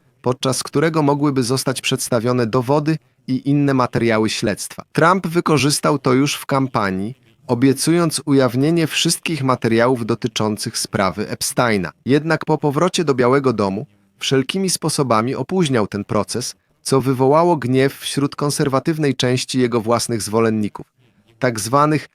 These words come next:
Make America Great Again. I teraz Trump robi wszystko, aby udaremnić wszelkie próby ujawnienia tych akt,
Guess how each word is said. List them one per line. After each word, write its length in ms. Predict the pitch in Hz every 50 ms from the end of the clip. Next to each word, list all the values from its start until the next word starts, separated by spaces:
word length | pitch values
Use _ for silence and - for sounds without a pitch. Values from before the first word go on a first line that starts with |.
| _ _ -
Make 320 | 113 123 139 151 147 -
America 560 | - 113 117 117 117 120 127 131 - 135 131
Great 320 | 110 104 117 120 120 127 -
Again. 400 | 110 113 104 113 104 92 82 - -
I 100 | 131 123
teraz 320 | - 156 151 165 151 -
Trump 300 | - - 175 185 185 -
robi 220 | 170 165 156 156 143
wszystko, 440 | - - - 185 - - - 165
aby 220 | - 127 123 135 131
udaremnić 720 | - 139 127 123 135 135 143 165 180 180 170 165 - -
wszelkie 400 | - - - 185 185 - 196 170
próby 300 | - 156 160 151 147 139
ujawnienia 640 | - 135 131 131 123 113 123 139 147 147 143 127 113
tych 240 | - - 117 - -
akt, 300 | - 101 90 87 -